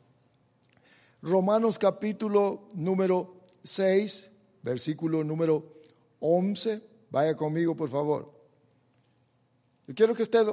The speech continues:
observe que este, aquí el apóstol Pablo le está hablando a los romanos,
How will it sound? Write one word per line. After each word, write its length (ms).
observe 960
que 120
este, 240
aquí 380
el 140
apóstol 560
Pablo 520
le 80
está 180
hablando 380
a 20
los 160
romanos, 560